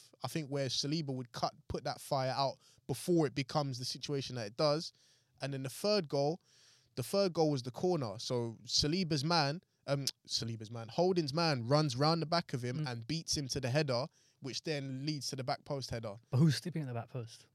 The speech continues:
Speaker 1: Z-, Zinchenko was there, but again, if you put that out at the source,
Speaker 2: No,
Speaker 1: Saliba,
Speaker 2: no.
Speaker 1: Saliba probably wins that first header,
Speaker 2: Yeah.
Speaker 1: and then we're not talking about Zinchenko
Speaker 2: I
Speaker 1: leaving
Speaker 2: know.
Speaker 1: his man.
Speaker 2: So I, that, that, that one there, I hundred percent agree with you.
Speaker 1: Yeah.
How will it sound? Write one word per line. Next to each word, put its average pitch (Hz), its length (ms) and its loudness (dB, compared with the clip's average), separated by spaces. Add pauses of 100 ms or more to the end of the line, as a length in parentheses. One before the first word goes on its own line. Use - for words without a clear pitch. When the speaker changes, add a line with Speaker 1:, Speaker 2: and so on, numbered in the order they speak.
(580)
Speaker 1:
Z-, 147 360 2
Zinchenko 170 520 2
was 156 140 2
there, 170 320 2 (100)
but 156 160 8 (240)
again, 147 400 4
if 139 200 -4
you 160 100 -6
put - 280 0
that 185 140 0
out 175 200 6
at 135 80 -6
the 131 60 -6
source, - 680 0
Speaker 2:
No, 247 160 6
Speaker 1:
Saliba, 185 140 4
Speaker 2:
no. 147 80 8
Speaker 1:
Saliba 180 480 2
probably 165 240 2
wins 170 260 2
that 147 160 -2
first 165 300 0
header, 165 200 2
Speaker 2:
Yeah. 170 100 10
Speaker 1:
and 135 100 6
then 139 60 -2
we're 143 80 0
not 151 180 -2
talking 160 320 -2
about 123 180 2
Zinchenko 131 440 -4
Speaker 2:
I 123 40 -2
Speaker 1:
leaving 135 240 -2
Speaker 2:
know. 170 80 6
Speaker 1:
his 117 120 0
man. 147 160 4
Speaker 2:
So 156 180 6
I, 170 240 8
that, 143 320 2
that, 139 160 2
that 190 160 8
one 190 120 6
there, 151 120 6
I - 20 6
hundred 143 180 0
percent 147 160 -4
agree 135 180 4
with 123 160 6
you. 139 220 4
Speaker 1:
Yeah. 120 180 2